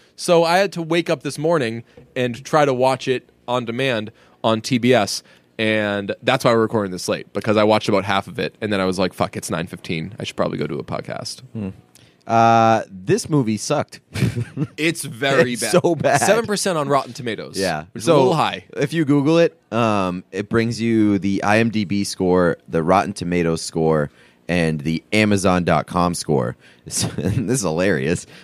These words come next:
Speaker 2: Uh, five point seven on I M D B, seven percent, uh, five point seven out of ten on I M D B. So that's like a
Speaker 1: That's an F.
Speaker 2: uh, it's an F, but it's like,
Speaker 1: It's like a
Speaker 2: it's
Speaker 1: good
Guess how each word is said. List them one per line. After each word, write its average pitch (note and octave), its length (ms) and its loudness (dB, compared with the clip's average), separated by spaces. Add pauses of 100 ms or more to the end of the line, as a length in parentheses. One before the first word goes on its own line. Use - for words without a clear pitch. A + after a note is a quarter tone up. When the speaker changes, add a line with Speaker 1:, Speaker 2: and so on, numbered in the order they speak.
Speaker 2:
Uh, F2+ 440 2
five C3 420 0
point B2+ 240 0
seven A2+ 300 2
on F#2+ 140 0
I F#2 120 0
M F#2 140 -2
D F#2 160 -2
B, D#2+ 380 -2 (340)
seven C#3+ 420 0
percent, G#2 600 -2 (520)
uh, G#2+ 120 2
five D3 280 2
point D#3 220 2
seven C3 240 2
out A2+ 120 2
of F2+ 120 -4
ten C3+ 320 0
on F2 120 -2
I D#2 140 -4
M D2+ 140 -6
D D2+ 100 -6
B. C#2 180 -6
So F#2+ 140 -6
that's C3 240 0
like F#2+ 140 -2
a D#2 240 -4 (100)
Speaker 1:
That's B2+ 160 -16
an B2 80 -8
F. E3 240 -6
Speaker 2:
uh, C3+ 80 -2 (640)
it's E3 140 -2
an C#3 80 2
F, D#3 280 2
but A#2 140 4
it's A#2 140 -2
like, A#2 300 -2 (400)
Speaker 1:
It's - 200 -12
like C4+ 80 -2
a - 20 -2
Speaker 2:
it's E3 100 -6
Speaker 1:
good - 120 4